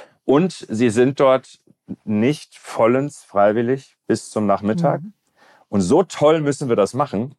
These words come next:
Speaker 1: dass das trotzdem für die Kinder, dass sie das gar nicht merken. Das ist sozusagen,
Speaker 2: Mhm.
Speaker 1: also weil, weil alles, was ich gerade beschrieben habe, wie wir das Altern würdevoll machen, wie wir den Arbeitsmarkt und den, den Wohlstand erhalten können, hängt davon ab, dass Kinder sehr lange in Kitas
Speaker 2: Mhm.
Speaker 1: und Grundschulen, äh,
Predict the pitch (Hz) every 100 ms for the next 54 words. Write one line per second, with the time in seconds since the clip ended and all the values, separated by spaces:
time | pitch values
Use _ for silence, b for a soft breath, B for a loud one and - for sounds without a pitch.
0 | _ - 95 - 95 - 143 139 - 135
1 | 135 135 117 107 - 117 113 110 117 107
2 | 120 107 113 113 113 92 - 78 - 104
3 | 123 - 117 - 110 110 107 98 117 120
4 | B B - 110 - - 120 156 180 143
5 | 139 127 120 104 - 165 120 117 - 107
6 | 104 101 - - 117 143 165 151 135 147
7 | - 127 123 123 151 156 b b 101 101
8 | 98 98 - 117 131 - 117 120 123 104
9 | 107 87 104 95 101 139 - 147 139 117
10 | 127 127 135 143 135 139 B B B B
11 | B 160 190 151 127 117 90 123 - _
12 | B B 101 95 - 123 123 120 107 -
13 | 92 107 117 107 110 104 101 98 113 170
14 | 101 80 98 98 110 - 104 101 104 -
15 | 104